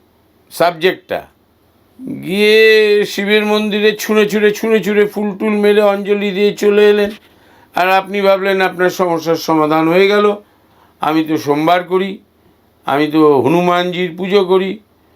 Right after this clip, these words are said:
ম-, মঙ্গলবার করি, আমি, আমার আর কিছু হবে না। এটা ভুল।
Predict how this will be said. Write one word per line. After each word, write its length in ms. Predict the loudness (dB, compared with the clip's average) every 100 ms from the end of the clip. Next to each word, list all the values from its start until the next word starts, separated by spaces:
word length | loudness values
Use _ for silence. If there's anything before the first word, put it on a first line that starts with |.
| _ _ _
ম-, 680 | -2 0 0 0 0 -2 -4
মঙ্গলবার 720 | -2 0 2 2 2 2 2
করি, 320 | -2 -6 -6 -12 _ _ _ _ _ _ -12
আমি, 680 | -4 -2 0 -2 -4 -6 -2
আমার 280 | 0 0
আর 180 | 0 -2
কিছু 340 | -4 -14 -12 -6
হবে 260 | -4 -4
না। 80 | -6
এটা 160 | -6 -2
ভুল। 540 | 2 4 4 2 -6